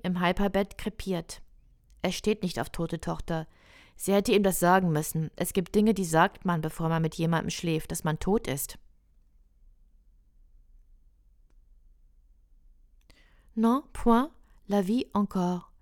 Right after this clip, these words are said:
mes amis, point la vie encore. Das Leben wird noch punkten. Es habe Auferstehung in der Luft gelegen. Er sei schon im Bett gewesen. Sie sei mit dem Fahrrad zu ihm gefahren. Er hatte nackte Füße und wunde Zehen.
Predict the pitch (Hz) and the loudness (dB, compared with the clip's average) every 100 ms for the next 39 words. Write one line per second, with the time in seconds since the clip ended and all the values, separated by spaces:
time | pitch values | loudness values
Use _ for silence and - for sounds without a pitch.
0 | - 180 180 180 180 180 - - - 247 | -6 -2 0 0 -2 -4 -10 -14 0 0
1 | 302 - - _ - 202 196 247 - 202 | 0 -8 -20 _ -4 -2 0 -2 -2 -4
2 | 190 180 175 180 _ _ _ - _ _ | -2 -2 -4 -8 _ _ _ -20 _ _
3 | _ _ - - 202 226 277 339 - 214 | _ _ -10 0 4 4 2 -8 -6 -6
4 | - 247 - - - 196 175 180 180 190 | 0 0 0 -8 -2 -2 -2 -6 -8 -10
5 | _ _ _ _ _ _ _ _ _ _ | _ _ _ _ _ _ _ _ _ _
6 | _ _ - - 202 185 240 - - 196 | _ _ -4 2 6 8 8 6 4 2
7 | - 190 170 165 160 175 175 180 - 190 | 2 0 2 0 0 0 0 -2 -4 -2
8 | 185 180 170 170 - - - - - _ | -2 0 -2 -4 -8 -20 -20 -20 -20 _
9 | _ 180 180 180 - 185 175 170 170 214 | _ -4 0 2 2 0 0 -2 -4 -2
10 | 202 214 208 240 269 - - - - - | 0 -2 -2 -6 -8 -18 -20 -20 -20 -10
11 | 180 214 208 185 180 185 196 214 254 - | 2 4 4 2 0 2 2 2 0 -2
12 | - - 214 220 220 233 233 226 240 277 | -12 -4 -2 0 0 -2 0 0 0 -6
13 | - - - - 196 - 208 247 - 262 | -12 -20 -20 -6 -4 2 2 2 -2 -8
14 | - 254 294 - 190 185 202 240 240 - | -4 0 0 0 0 0 0 0 -2 -4
15 | - 208 185 180 | 0 2 2 -2